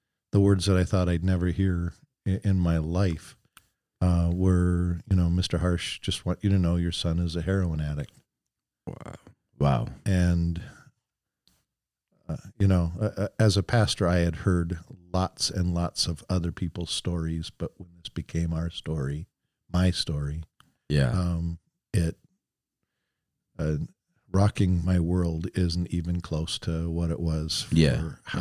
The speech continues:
Speaker 2: Yeah.
Speaker 1: Barb and I were, um, affected, affected by it. Uh, why don't you tell a little bit more about that for, for you too, Barb?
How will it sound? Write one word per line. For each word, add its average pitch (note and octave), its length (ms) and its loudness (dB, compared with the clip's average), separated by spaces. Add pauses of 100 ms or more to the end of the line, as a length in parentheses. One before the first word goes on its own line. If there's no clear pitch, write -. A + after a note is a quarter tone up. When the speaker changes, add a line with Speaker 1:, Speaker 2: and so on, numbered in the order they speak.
(160)
Speaker 2:
Yeah. E2+ 40 -6 (720)
Speaker 1:
Barb G2 260 4
and F2+ 140 4
I F2 180 4
were, E2 440 0 (340)
um, F2 420 0 (480)
affected, F2 640 -4 (220)
affected F2 480 -2
by E2 220 0
it. E2 220 -4 (840)
Uh, G2 140 4
why G#2+ 140 2
don't A2 140 0
you G#2+ 60 -2
tell G#2 180 2
a - 20 2
little G2+ 220 4
bit G2 140 0
more F#2+ 260 4
about F#2 420 -2
that F#2+ 240 0
for, F#2 340 -2
for - 160 -2
you F#2+ 220 4
too, F#2+ 200 -2
Barb? F2 340 -8